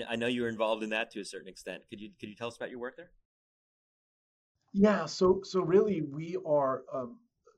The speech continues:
Speaker 2: just trying to be that intermediary between what,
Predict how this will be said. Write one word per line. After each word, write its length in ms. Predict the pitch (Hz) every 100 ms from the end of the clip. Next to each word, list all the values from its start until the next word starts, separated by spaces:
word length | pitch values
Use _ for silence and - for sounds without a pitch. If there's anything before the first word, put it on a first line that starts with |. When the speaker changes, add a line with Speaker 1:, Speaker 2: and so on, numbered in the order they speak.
| -
Speaker 2:
just 320 | 139 151 -
trying 380 | - 131 143 131
to 160 | 135
be 260 | 110 123 127
that 380 | 117 110 117 - _ - -
intermediary 800 | 156 151 131 139 139 123 117 113
between 600 | 107 113 - 143 127 117 113
what, 300 | 123 131